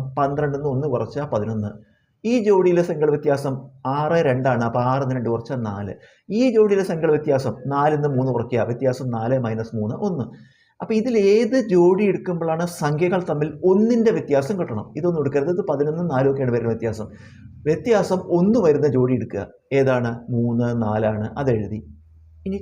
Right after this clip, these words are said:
ചോദ്യത്തിൽ എല്ലാവിടെയും കൂട്ടണം എന്ന ചിഹ്നമാണ്, അതുകൊണ്ട്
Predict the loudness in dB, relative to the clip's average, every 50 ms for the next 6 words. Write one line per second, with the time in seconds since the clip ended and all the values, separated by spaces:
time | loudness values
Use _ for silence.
0 | 0 2 2 2 2 2 0 2 2 2 2 2 0 0 0 2 2 2 2 2
1 | 2 0 -2 -2 -6 -4 0 0 0 2 2 0 0 0 -2 -2 -2 -2 -2 -2
2 | -2 -2 -2 -2 0 0 0 -2 -4 -6 -6 -4 0 2 2 2 2 2 2 2
3 | 2